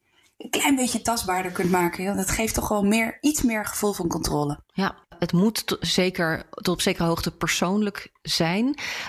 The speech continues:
Speaker 2: Ehm, jij hebt ook een fragment aangedragen wat, eh, een, van een minder geslaagde metafoor. <laughs>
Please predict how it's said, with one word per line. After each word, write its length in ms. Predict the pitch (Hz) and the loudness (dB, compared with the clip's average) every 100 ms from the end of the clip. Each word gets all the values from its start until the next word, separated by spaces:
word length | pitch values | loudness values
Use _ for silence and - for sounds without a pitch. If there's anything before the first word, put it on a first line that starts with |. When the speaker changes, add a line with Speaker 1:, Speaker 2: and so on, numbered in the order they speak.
| - | -4
Speaker 2:
Ehm, 640 | 196 202 208 202 208 208 - _ | 0 2 2 2 0 0 -4 _
jij 140 | - 208 | -2 0
hebt 220 | 226 - | 0 -4
ook 80 | - | -2
een 80 | 233 | 0
fragment 600 | 202 196 214 220 214 - | -2 0 2 2 0 0
aangedragen 960 | 208 - 190 196 196 - 196 190 170 | 0 0 0 0 0 0 0 0 0
wat, 400 | 175 180 - - - | -2 -2 -4 -8 -6
eh, 280 | 175 175 165 | 0 2 2
een, 240 | - 180 | 0 -2
van 140 | - 196 | 0 2
een 140 | 180 | 2
minder 360 | 175 208 214 233 | 2 2 2 0
geslaagde 580 | 233 - 202 220 - 208 | 0 0 0 0 0 0
metafoor. 680 | 202 208 202 - 180 214 | 0 0 -2 -2 0 0
<laughs> 60 | 247 | 0